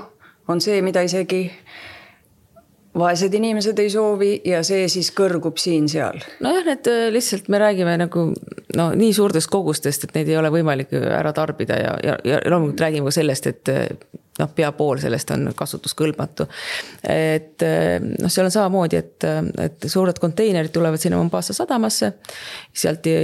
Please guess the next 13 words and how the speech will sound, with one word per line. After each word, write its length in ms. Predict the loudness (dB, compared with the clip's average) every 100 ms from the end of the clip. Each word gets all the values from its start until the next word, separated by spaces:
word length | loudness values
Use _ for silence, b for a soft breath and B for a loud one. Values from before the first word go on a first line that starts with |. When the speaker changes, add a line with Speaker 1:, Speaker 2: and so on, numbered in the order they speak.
| 2
Speaker 2:
liigub 240 | 2 0
see 140 | 0 0
edasi 280 | 0 0 -2
siis, 260 | -2 -2 -2
ähm, 360 | 0 0 0 -2 -2 -2 -2 -2 -4 -4 -2
Nairobisse 760 | 2 2 2 0 0 0 0 0
konteineritega, 800 | -2 0 0 2 0 0 0 0
kus 180 | 0 0
on 140 | 0 0
siis 220 | -2 -2 0
kõige 280 | 0 2 2
suurem, 380 | 2 2 2 2
äh, 420 | 0 -2 B B